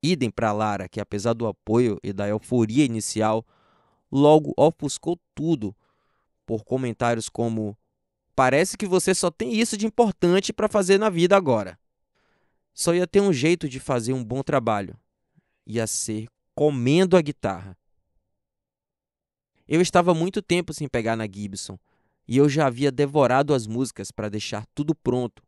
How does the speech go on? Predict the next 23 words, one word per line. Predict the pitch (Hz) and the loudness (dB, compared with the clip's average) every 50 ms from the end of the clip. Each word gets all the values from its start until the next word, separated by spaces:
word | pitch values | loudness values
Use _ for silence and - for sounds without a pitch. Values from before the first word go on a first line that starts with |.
| _ - | _ -10
pra | - 180 | -6 -4
não | 180 190 | -4 -2
fazer | - 202 175 170 196 | 0 0 0 2 0
feio. | - - - 151 151 131 107 95 - _ _ _ _ _ _ _ _ _ _ _ _ _ _ _ | 0 2 4 4 4 4 2 -2 -8 _ _ _ _ _ _ _ _ _ _ _ _ _ _ _
Eu | - 156 160 | 4 4 4
nunca | 143 151 175 196 - 175 | 4 2 0 0 -2 -2
toquei | - 160 143 - 143 135 | 0 0 0 0 -2 -2
sozinho | - - 131 123 110 120 127 131 | 0 0 0 0 0 -2 -4 -4
numa | 131 123 117 101 | -4 -4 -6 -6
banda | 95 113 117 123 110 104 | -4 -6 -6 -4 -6 -6
como | - 120 113 110 | -6 -8 -8 -6
guitarrista. | 107 107 110 - 104 104 101 98 92 - - 92 90 | -6 -6 -6 -8 -8 -8 -8 -12 -14 -16 -16 -18 -16
Sempre | - - - 135 147 156 - 143 | -12 -8 -6 -6 -6 -6 -6 -8
tinha | - - 156 143 | -6 -4 -2 -2
meu | 147 151 160 | 0 2 2
amigo | 156 143 127 123 123 120 104 110 | 2 2 0 0 -2 -2 -2 -4
Marcon | 107 110 113 117 - - 110 113 120 - | -4 -6 -8 -10 -8 -6 -4 -4 -4 -4
pra | - 101 101 | -6 -6 -8
me | 101 98 | -8 -10
acompanhar. | 98 - - 104 - 107 104 95 90 87 90 - _ _ _ _ _ _ _ _ _ | -12 -12 -14 -12 -10 -10 -10 -10 -10 -14 -16 -20 _ _ _ _ _ _ _ _ _
Agora | - - 104 95 101 117 135 156 175 - - | -14 -12 -4 0 4 4 4 4 4 0 -2
era | 113 120 117 | -2 -2 -2
diferente. | 117 113 127 - 160 151 139 135 135 127 - - - - | -4 -6 -8 -4 -2 0 0 0 -2 -4 -6 -10 -16 -18